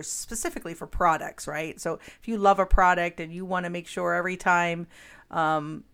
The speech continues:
you know, somebody has a special offer, you're receiving that because you buy a lot of something. I get that, those type of promotions. Service industry stuff's a little bit different. You gotta make sure that you balance it. You don't wanna come across always salesy,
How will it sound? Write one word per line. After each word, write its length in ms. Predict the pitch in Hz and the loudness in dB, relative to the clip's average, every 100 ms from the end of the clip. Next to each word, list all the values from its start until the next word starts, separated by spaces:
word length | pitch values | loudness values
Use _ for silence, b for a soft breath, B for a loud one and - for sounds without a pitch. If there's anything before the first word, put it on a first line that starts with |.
| - | -20
you 180 | 190 185 | -10 -4
know, 240 | 165 151 | -2 -2
somebody 480 | - 190 185 180 175 | 0 0 0 -4 -4
has 340 | 165 170 170 | 0 2 2
a 60 | 160 | -4
special 300 | - 170 - | -10 -8 -4
offer, 260 | 165 170 | -4 -4
you're 160 | 170 165 | -10 -10
receiving 520 | 160 - 175 170 170 | -12 -10 -10 -8 -8
that 260 | 170 170 - | -4 -4 -4
because 260 | 175 165 | -12 -12
you 80 | 175 | -12
buy 300 | 160 156 147 | -6 -2 -2
a 100 | 160 | -2
lot 260 | 156 156 151 | -2 0 -2
of 80 | 220 | -2
something. 380 | 180 170 180 - | -6 -4 -8 -4
I 100 | 180 | -6
get 420 | 185 - 175 - | -6 -4 -4 -2
that, 300 | 175 180 - | 2 2 2
those 140 | 185 190 | -8 -4
type 200 | 196 190 | -4 -4
of 100 | 185 | -4
promotions. 640 | 196 196 190 196 190 180 B B B B B | -2 -2 -4 -6 -6 -10 B B B B B
Service 400 | - 247 254 247 | 2 6 6 4
industry 400 | 247 214 - - | -2 -2 -6 -4
stuff's 320 | 208 214 208 | -2 0 0
a 60 | 214 | -2
little 160 | 202 202 | -2 -2
bit 160 | 196 | -2
different. 380 | 196 - 135 - | -4 -4 -8 -8
You 120 | 170 | -14
gotta 360 | 165 185 175 180 | 0 4 4 4
make 160 | 185 170 | -2 -6
sure 160 | 185 | -6
that 140 | 170 - | -6 -8
you 100 | 175 | -2
balance 480 | 165 160 147 156 | -2 -2 -4 -6
it. 140 | 170 - | -6 -6
You 120 | 170 | -12
don't 180 | 170 170 | -6 -6
wanna 160 | - 165 | -4 -8
come 160 | - | -8
across 340 | 165 - 156 - | -10 -4 -4 -4
always 340 | - 160 156 | -10 -8 -8
salesy, 500 | - 143 147 - 131 | -6 -4 -4 -8 -14